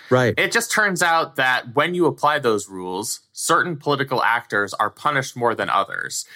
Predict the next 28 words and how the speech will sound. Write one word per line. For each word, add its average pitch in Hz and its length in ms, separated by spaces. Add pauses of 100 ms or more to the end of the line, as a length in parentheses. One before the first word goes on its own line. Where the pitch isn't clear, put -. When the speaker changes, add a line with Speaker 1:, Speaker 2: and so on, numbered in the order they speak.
(180)
Speaker 2:
I 151 60
think - 140
it - 20
was 123 180
Speaker 1:
Mm-hmm. 123 100
Speaker 2:
Twitter, 143 540
uh, 110 380
that 107 240
realized 110 560
that 110 240
when 117 100
it 110 120
started 139 380
to 107 460
use 117 340
an 107 220
algorithm 113 580
to - 100
filter 117 420
out 101 260
hateful - 380
content, 143 600 (500)
it 131 80
started 196 320
to 175 80
filter 147 400
out, 127 260
like, 107 300